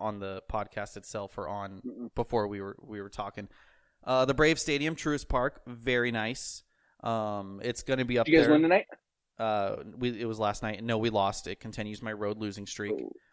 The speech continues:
Speaker 1: Walk off
Speaker 2: Is that the
Speaker 1: for
Speaker 2: day
Speaker 1: the
Speaker 2: O-,
Speaker 1: Braves.
Speaker 2: Ozuna from the Braves hit Will Smith, uh, in the head?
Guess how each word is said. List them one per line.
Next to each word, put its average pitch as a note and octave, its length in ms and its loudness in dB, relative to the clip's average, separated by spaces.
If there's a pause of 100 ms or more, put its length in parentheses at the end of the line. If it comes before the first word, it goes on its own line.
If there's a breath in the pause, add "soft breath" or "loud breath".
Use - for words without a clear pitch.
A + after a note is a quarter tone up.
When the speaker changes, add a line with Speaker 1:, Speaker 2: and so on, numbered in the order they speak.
Speaker 1:
Walk A2 300 4
off G#2 280 0
Speaker 2:
Is - 40 -16
that D3 160 6
the D#3+ 60 6
Speaker 1:
for E3 80 8
Speaker 2:
day D#3 160 10
Speaker 1:
the - 60 8
Speaker 2:
O-, - 20 8
Speaker 1:
Braves. C#3 440 4
Speaker 2:
Ozuna D3 320 10
from D3 140 4
the C3+ 80 8
Braves C3+ 560 6
hit C3+ 220 6
Will B2+ 240 2
Smith, C#3 260 2 (400)
uh, B2+ 160 -8
in B2+ 120 -2
the A#2+ 60 2
head? C3+ 220 6